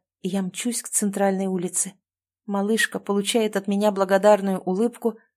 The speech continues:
а от Богдана — отборные маты с болезненными воплями. Бежать на скорости довольно легко. Говорят, для большего ускорения нужно представлять, что за тобой погоня.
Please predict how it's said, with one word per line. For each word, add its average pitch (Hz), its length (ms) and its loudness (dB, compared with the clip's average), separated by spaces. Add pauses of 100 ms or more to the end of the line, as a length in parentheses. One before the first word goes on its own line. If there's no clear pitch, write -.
а 196 180 -2
от 185 120 -2
Богдана — 190 720 0
отборные 185 680 -2
маты 170 540 -6
с 170 180 -6
болезненными 170 720 -2
воплями. 170 640 -8 (1200)
Бежать 254 360 2
на 254 100 2
скорости 208 640 0
довольно 254 360 2
легко. 233 400 -2 (500)
Говорят, 233 460 2
для 220 120 0
большего 240 420 0
ускорения 247 800 0
нужно 254 400 0
представлять, 220 760 0
что - 200 -4
за 202 120 -2
тобой 220 300 0
погоня. 190 560 -2